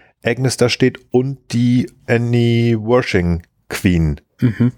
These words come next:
Speaker 1: Wo wir ja noch immer nicht wissen, ist das jetzt wirklich da? Ist das nur für uns visualisiert?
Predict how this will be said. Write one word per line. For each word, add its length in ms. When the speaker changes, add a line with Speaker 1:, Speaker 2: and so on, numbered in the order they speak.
Speaker 1:
Wo 140
wir 80
ja 60
noch 160
immer 140
nicht 120
wissen, 240
ist 160
das 120
jetzt 180
wirklich 260
da? 220
Ist 160
das 260
nur 240
für 140
uns 200
visualisiert? 840